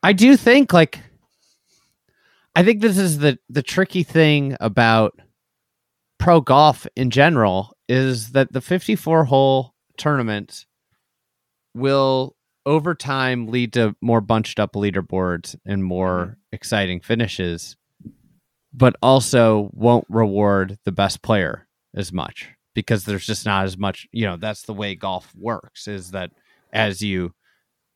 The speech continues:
Speaker 1: it's a game of small margin between the hundredth best player and the best player in the world is a very small margin,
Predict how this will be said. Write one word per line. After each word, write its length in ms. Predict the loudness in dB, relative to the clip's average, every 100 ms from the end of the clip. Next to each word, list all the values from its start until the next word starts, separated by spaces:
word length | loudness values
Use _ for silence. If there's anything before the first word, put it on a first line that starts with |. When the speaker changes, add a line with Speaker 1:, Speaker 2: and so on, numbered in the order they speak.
| _ _ -8
Speaker 1:
it's 300 | -8 -8 -12 -6
a 100 | -6 -4
game 280 | -2 0 2
of 100 | -2
small 320 | -2 0 2
margin 580 | 0 -2 -4 -6 -14 -16 -14
between 640 | -12 -8 -8 -6 -8 -10 -14
the 360 | -8 -6 -6 -10 _ -10
hundredth 440 | -4 -2 -4 -6
best 240 | -8 -6
player 220 | -6 -4 -4
and 140 | -6
the 40 |
best 280 | -8 -10 -10
player 200 | -8 -8
in 80 | -8
the 60 | -8
world 380 | -4 -4 -6
is 140 | -10 -14
a 60 |
very 400 | -14 -8 -6 -6
small 320 | -10 -10 -8 -6
margin, 520 | -2 -2 -2 -10